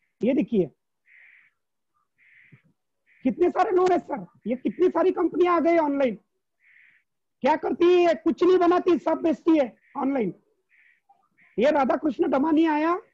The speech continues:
कितना late आया आदमी और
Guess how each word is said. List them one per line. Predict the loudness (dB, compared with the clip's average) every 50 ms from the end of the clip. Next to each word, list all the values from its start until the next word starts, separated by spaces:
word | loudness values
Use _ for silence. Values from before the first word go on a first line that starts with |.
| _ _ _ _ _ _ _ _ _ _ _ _ _ _ _
कितना | -4 -4 -2 -2 -2 0
late | 0 0 0 0 0
आया | 0 0 2 2 2 0
आदमी | 0 0 2 2 2 4
और | 2 2 0 0